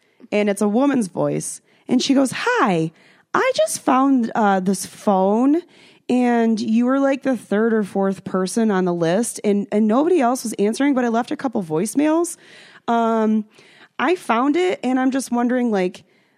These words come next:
um, who, who, where, you know, if you're with the person, 'cause I wanna give it back." And I said,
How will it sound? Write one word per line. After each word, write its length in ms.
um, 260
who, 300
who, 280
where, 420
you 140
know, 160
if 160
you're 100
with 200
the 80
person, 600
'cause 140
I 60
wanna 260
give 180
it 140
back." 340
And 80
I 60
said, 320